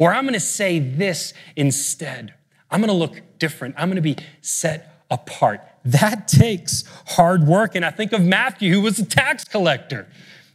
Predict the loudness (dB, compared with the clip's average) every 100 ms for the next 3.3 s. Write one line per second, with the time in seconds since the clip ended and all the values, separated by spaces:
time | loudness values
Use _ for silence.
0 | 0 2 2 0 2 0 -2 -4 -2 0
1 | 0 0 0 0 0 0 0 0 0 -2
2 | -2 0 2 0 -2 -4 -4 -2 0 0
3 | 0 -6